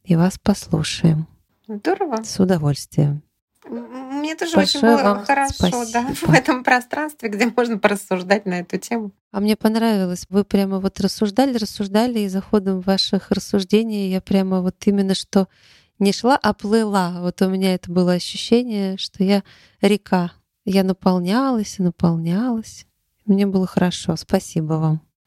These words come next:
Speaker 2: Ты самая целительная, как говорит один мой немецкий педагог, Гуни Бакс, э, психотерапевт с сорокалетним стажем. Самая лучшая метафора жизни и здоровья — это река жизни, это река.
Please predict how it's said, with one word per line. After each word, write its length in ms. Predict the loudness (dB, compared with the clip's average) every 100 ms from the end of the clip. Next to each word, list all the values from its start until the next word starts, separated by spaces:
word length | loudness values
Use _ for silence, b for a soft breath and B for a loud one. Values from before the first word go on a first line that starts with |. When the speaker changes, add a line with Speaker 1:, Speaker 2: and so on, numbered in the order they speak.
| _
Speaker 2:
Ты 100 | -2
самая 340 | 0 2 0
целительная, 600 | -2 -4 -4 -4 0 0
как 180 | -2 -8
говорит 400 | 0 0 0 -2
один 240 | -4 0 -2
мой 100 | 0
немецкий 420 | -2 -4 -6 -6
педагог, 460 | -2 -2 -2 -4
Гуни 220 | -4 -4 0
Бакс, 360 | -2 -2 -2
э, 480 | 0 0 -4 -8 -12 -8
психотерапевт 580 | -8 0 0 0 -6
с 40 | -2
сорокалетним 600 | -2 2 0 0 -2 -4
стажем. 520 | 0 0 0 -2 -4 b b b b
Самая 380 | -6 -2 -2 -2
лучшая 340 | -6 -8 -2 -2
метафора 560 | 0 -2 0 -2 -2
жизни 540 | -6 -6 -6 -4 -2 -2
и 20 |
здоровья — 380 | 0 -2 -2 -4
это 100 | -2
река 360 | -2 0 0 0
жизни, 600 | 0 -4 -2 -4 -6 -10
это 200 | -10 -4
река. 540 | -6 -4 0 2 0